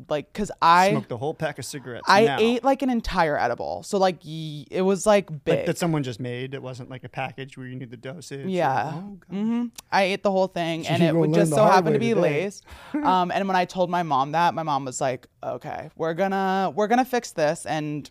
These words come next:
Speaker 1: that's fine." She said, "Why don't we go for a car ride?" And we start driving, and all of a sudden, we're on the highway, and I'm like, Mom,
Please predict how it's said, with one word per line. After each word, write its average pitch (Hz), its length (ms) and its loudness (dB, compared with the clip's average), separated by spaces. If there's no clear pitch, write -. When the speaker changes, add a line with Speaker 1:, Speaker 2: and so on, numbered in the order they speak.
Speaker 1:
that's 156 240 0
fine." 151 240 0
She 165 140 -8
said, 165 180 -4
"Why 156 120 2
don't 185 100 0
we 214 80 -4
go 214 160 0
for 214 160 -2
a 214 40 -4
car 175 220 2
ride?" 165 320 4
And 180 140 0
we 175 80 -2
start 196 280 0
driving, 156 480 0
and 180 80 -2
all 151 140 2
of 143 60 -4
a 165 60 -6
sudden, 160 340 -4
we're 143 100 0
on 135 140 0
the 131 80 -4
highway, 143 320 -2
and 135 80 -6
I'm 139 80 -6
like, 135 180 -8
Mom, 135 300 -8